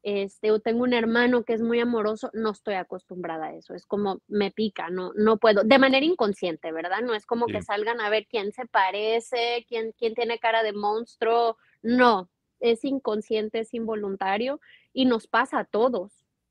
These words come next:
Speaker 1: a todos, todos tenemos daddy and mommy issues, ¿no? Que le llaman,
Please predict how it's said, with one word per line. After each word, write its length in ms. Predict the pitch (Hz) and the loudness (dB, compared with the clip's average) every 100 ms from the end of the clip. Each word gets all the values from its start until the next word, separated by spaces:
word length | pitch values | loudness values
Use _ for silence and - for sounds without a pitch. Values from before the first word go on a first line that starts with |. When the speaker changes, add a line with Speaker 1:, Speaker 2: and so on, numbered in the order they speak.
| - | -14
Speaker 1:
a 120 | 220 | -10
todos, 480 | 208 220 233 185 _ - | -2 0 0 -2 _ 0
todos 220 | 226 - | 0 0
tenemos 420 | 220 214 214 196 | -4 -2 -2 0
daddy 360 | 190 220 294 294 | 2 2 0 -2
and 140 | 233 | -2
mommy 360 | 202 240 220 208 | -2 0 0 -2
issues, 280 | - 180 | -4 -8
¿no? 180 | 190 208 | -4 -6
Que 120 | 214 | -4
le 160 | 196 185 | -4 -2
llaman, 360 | 190 202 240 | -4 -4 -8